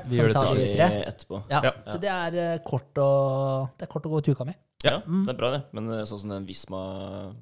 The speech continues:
Speaker 3: Visma da, det er jo
Speaker 2: Ja.
Speaker 3: ganske mye å sette seg inn i.
Speaker 2: Ja, det er jo veldig nytt
Speaker 3: Ja.
Speaker 2: da, så det er klart det. Eh, så ja, det blir en del nytt. Så
Speaker 3: Ja.
Speaker 2: da tar det jo litt tid å sette seg inn i. Men jeg
Speaker 3: Ja.
Speaker 2: tror det blir veldig smooth ja, når man først lærer seg det. Det er
Speaker 3: Det
Speaker 2: jo
Speaker 3: blir
Speaker 2: sånn
Speaker 3: det.
Speaker 2: det er med det meste.
Speaker 3: Det er jo det.
Speaker 2: Men jeg skal si
Speaker 3: Det er
Speaker 2: en
Speaker 3: sant.
Speaker 2: ting til.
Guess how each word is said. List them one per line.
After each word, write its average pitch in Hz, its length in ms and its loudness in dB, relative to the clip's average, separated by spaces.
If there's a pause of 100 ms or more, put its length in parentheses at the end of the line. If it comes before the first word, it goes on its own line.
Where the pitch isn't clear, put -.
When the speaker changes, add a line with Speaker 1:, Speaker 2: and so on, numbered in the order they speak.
Speaker 3:
Visma 104 360 -12
da, 113 80 -10
det 95 120 -8
er - 140 -12
jo 87 60 -6
Speaker 2:
Ja. 113 100 -2
Speaker 3:
ganske 107 160 -6
mye 107 160 -4
å - 20 -12
sette - 200 -8
seg - 100 -6
inn 82 120 -8
i. - 40 -12 (320)
Speaker 2:
Ja, 160 160 4
det 170 100 -2
er 165 80 2
jo 170 60 0
veldig 170 220 -2
nytt 185 80 2
Speaker 3:
Ja. 196 100 -2
Speaker 2:
da, 180 140 2
så 120 180 -6
det 165 80 0
er 160 100 0
klart 135 280 -2
det. 160 120 0 (200)
Eh, 147 680 -4
så 139 800 0 (240)
ja, 151 160 2
det 147 160 -4
blir 143 200 2
en 139 80 0
del 131 120 2
nytt. 131 340 -8
Så - 100 -10
Speaker 3:
Ja. 107 80 4
Speaker 2:
da 135 40 4
tar 127 200 4
det 127 100 2
jo - 20 -4
litt 120 120 -2
tid 123 120 -4
å 120 80 -2
sette 120 160 -4
seg - 140 -6
inn 110 100 -6
i. 131 100 -4
Men 139 120 -2
jeg 143 80 2
Speaker 3:
Ja. - 40 0
Speaker 2:
tror 139 100 4
det 139 100 2
blir 131 120 0
veldig 120 220 -2
smooth 127 280 -2
ja, 123 100 -2
når 123 80 -4
man 113 100 -2
først 107 220 -6
lærer 110 260 -4
seg 90 140 -8
det. 120 100 -4 (100)
Det - 100 -16
er 104 40 -2
Speaker 3:
Det 110 80 -2
Speaker 2:
jo 110 80 0
Speaker 3:
blir - 60 0
Speaker 2:
sånn 107 160 -2
Speaker 3:
det. 107 60 -6
Speaker 2:
det 110 100 0
er 101 100 -2
med 101 120 -6
det 107 60 -4
meste. 104 200 -6 (260)
Speaker 3:
Det 139 80 2
er 117 80 4
jo 123 60 -2
det. 120 140 -4 (200)
Speaker 2:
Men 160 80 2
jeg - 0 -
skal - 0 -
si 190 120 -4
Speaker 3:
Det 196 100 2
er 196 60 2
Speaker 2:
en 180 60 2
Speaker 3:
sant. - 20 -12
Speaker 2:
ting 185 120 0
til. 196 240 2